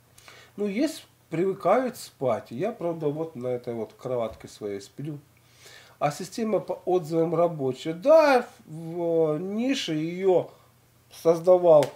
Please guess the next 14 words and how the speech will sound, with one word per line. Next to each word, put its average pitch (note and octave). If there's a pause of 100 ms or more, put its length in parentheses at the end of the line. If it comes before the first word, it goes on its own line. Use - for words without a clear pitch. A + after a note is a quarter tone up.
(520)
не F#3+
просто A#3
так A3+
с -
пустого G3
места. E3 (340)
Он A3
практически, F3 (540)
помимо F3+
того, E3+
что D#3
он E3+
образовал E3+
себя, C#3+